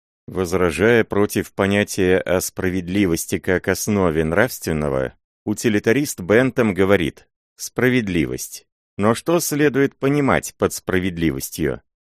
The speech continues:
И почему же справедливость, а не счастье? Что такое счастье, мы все знаем. А насчёт справедливости мы вечно спорим», прибавлял он. Но каков бы ни был смысл слова «справедливость»,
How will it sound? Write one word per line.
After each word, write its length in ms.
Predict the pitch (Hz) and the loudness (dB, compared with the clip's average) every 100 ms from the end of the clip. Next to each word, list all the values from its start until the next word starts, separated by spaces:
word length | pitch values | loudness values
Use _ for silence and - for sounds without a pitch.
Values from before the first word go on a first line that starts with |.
| - | -2
И 100 | 110 | 0
почему 440 | 110 - 131 165 | 0 0 0 2
же 180 | 143 131 | 2 0
справедливость, 960 | - 120 127 85 76 92 107 107 - | -2 0 2 0 0 0 2 2 2
а 100 | 98 | 0
не 240 | 80 90 90 | 2 0 -2
счастье? 880 | - - 98 90 - - 92 85 - _ _ _ _ | -2 0 4 4 2 -2 0 0 -4 _ _ _ _
Что 280 | - - 151 | -12 -2 2
такое 400 | 147 143 139 127 | 4 6 6 6
счастье, 580 | - 160 165 - 135 | 2 2 2 0 0
мы 160 | 131 131 | 4 2
все 260 | - 156 135 | 2 0 2
знаем. 520 | 82 71 65 64 - _ _ _ | 2 0 -2 -4 -12 _ _ _
А 140 | 90 | -2
насчёт 380 | 101 104 175 180 | 0 2 0 -2
справедливости 920 | - - 160 143 101 135 156 - 151 | -2 0 2 2 2 2 2 0 0
мы 200 | 139 113 | 4 4
вечно 420 | 87 110 - 135 | 4 2 0 -4
спорим», 680 | - - 90 80 76 69 71 _ | -4 -4 2 4 4 0 -8 _
прибавлял 600 | - 90 85 76 78 76 | -4 0 2 2 2 2
он. 280 | 76 71 69 - _ _ - | 0 -2 -6 -14 _ _ -8
Но 120 | 82 | -4
каков 400 | 80 90 101 95 | 0 2 4 2
бы 160 | 76 90 | 4 2
ни 160 | 95 | 2
был 240 | 123 95 80 | 2 0 0
смысл 600 | - 98 98 - 90 82 | -2 0 0 0 -2 -2
слова 400 | - 101 92 85 | -2 4 4 4
«справедливость», 1000 | - 101 95 95 92 82 67 - - | 0 2 2 2 0 0 0 -6 -12